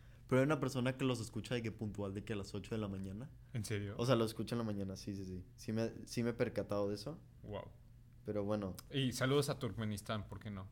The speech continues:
Speaker 1: Sí, también.
Speaker 2: Si tú er-, eres de Turkmenistán, saludos. Al Levap y Ashgabat. <laughs> No sé dónde está eso. Pero
Speaker 1: Pero
Speaker 2: bueno.
Speaker 1: bueno.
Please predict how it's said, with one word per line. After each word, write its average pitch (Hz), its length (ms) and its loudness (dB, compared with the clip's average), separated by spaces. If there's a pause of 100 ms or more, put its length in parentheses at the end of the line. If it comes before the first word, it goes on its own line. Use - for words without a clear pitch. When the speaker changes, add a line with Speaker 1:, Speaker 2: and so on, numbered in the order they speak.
(200)
Speaker 1:
Sí, 113 200 -2
también. 101 440 2
Speaker 2:
Si 104 120 -6
tú 113 200 0
er-, 117 160 0
eres 131 400 -2
de 113 100 -6
Turkmenistán, 107 640 -6
saludos. 98 260 -12
Al 120 320 0
Levap 127 480 2 (220)
y 127 220 -2
Ashgabat. 113 600 -2 (200)
<laughs> - 1080 2
No 123 120 2
sé 110 120 -2
dónde 101 220 -4
está 85 180 -12
eso. - 160 -14
Pero - 380 -14
Speaker 1:
Pero 147 160 8
Speaker 2:
bueno. 113 200 6
Speaker 1:
bueno. - 100 -10